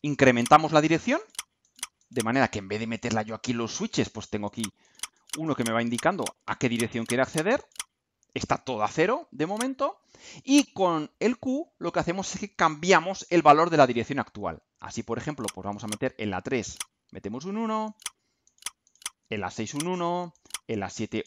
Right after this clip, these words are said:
un uno. Y ahora vamos a, vamos a leerlas. Como las salidas son en paralelo, aquí estoy viendo todas las salidas en paralelo.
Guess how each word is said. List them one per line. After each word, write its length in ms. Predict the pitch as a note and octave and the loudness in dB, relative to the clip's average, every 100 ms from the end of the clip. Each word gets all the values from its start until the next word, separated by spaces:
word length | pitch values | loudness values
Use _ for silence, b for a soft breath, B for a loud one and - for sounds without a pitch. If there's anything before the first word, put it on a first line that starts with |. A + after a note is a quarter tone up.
| - | -4
un 120 | G3+ | -2
uno. 400 | A3+ G#3 G#3 G#3+ _ _ _ _ _ _ _ - - - - | -2 -2 -4 -8 _ _ _ _ _ _ _ -18 -18 -20 -4
Y 80 | |
ahora 120 | C3+ C3 | 2 6
vamos 260 | B2+ C3 | 4 4
a, 480 | B2+ A2 G2+ F#2 - _ _ _ _ _ _ _ _ | 4 6 6 0 -4 _ _ _ _ _ _ _ _
vamos 260 | B2+ C3 C3 | 0 0 2
a 80 | A#2 | 2
leerlas. 640 | G#2 F2+ F2 E2 - _ _ b b b b | 2 -2 -6 -10 -18 _ _ b b b b
Como 180 | - D3 | -2 4
las 140 | D3 - | 6 6
salidas 320 | C#3 E3 G#3 | 4 6 2
son 140 | G3+ | 2
en 120 | G3 | 0
paralelo, 640 | F#3+ G#3 G3+ C4+ A3 C#4+ - _ _ _ _ _ _ | 2 4 6 4 2 -4 -10 _ _ _ _ _ _
aquí 200 | C#3 - | -6 -4
estoy 200 | D3+ G3+ | -6 -6
viendo 400 | F#3 F#3 F#3 G3+ | -2 0 0 -2
todas 360 | G#3 - F3 D#3+ | -6 -4 2 4
las 120 | D#3+ | 4
salidas 340 | D#3+ D3 B2+ B2 | 2 0 0 -2
en 100 | G#2+ | -4
paralelo. 520 | G#2+ F#2 E2 D2 | -2 -2 -6 -10